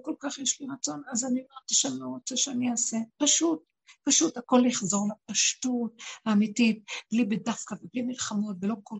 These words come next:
כוח התורה של הגלות. זה התגברות והתגברות ולפומצה, אגרה ומלחמות, וכל הזמן להצטער ולהתגבר. נגמר, אנחנו רוצים גילוי של השם, רצוננו לראות את מלכנו בחושים.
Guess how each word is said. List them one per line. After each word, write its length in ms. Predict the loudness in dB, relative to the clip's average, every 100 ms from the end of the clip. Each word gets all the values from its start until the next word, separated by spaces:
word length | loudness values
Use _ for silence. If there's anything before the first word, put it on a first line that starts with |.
| -6
כוח 220 | -4 -4
התורה 320 | -6 -4 0
של 180 | 0 2
הגלות. 300 | -2 -2 -6 -6 -16 -16 2
זה 120 | 4
התגברות 520 | 4 4 2 4 4
והתגברות 480 | 4 2 2 -4 -4 _ -6
ולפומצה, 640 | -4 -2 -4 -2 2 0 0
אגרה 440 | -4 -4 -4 -8 -10
ומלחמות, 760 | -2 -2 -2 -2 0 2 0 -2 -8 -8 -6 -4
וכל 360 | -4 -2 2 4
הזמן 380 | 4 4 4 4 2
להצטער 520 | 0 0 0 0 0
ולהתגבר. 520 | -2 -4 -4 -6 -4 -10 _ _ _ -6
נגמר, 440 | -4 -2 2 2 0 -6
אנחנו 280 | -6 -2 -2
רוצים 400 | -2 0 2 2
גילוי 460 | 2 2 2 -2 -4 _ _ -2
של 280 | 0 0
השם, 400 | 0 2 2 2 0 -6 _ -6
רצוננו 560 | -2 -2 0 2 2
לראות 400 | 0 -2 -4 -8
את 60 | -10 -10
מלכנו 380 | -8 -4 -4 -4
בחושים. 840 | -6 -10 -4 0 2 2 2 0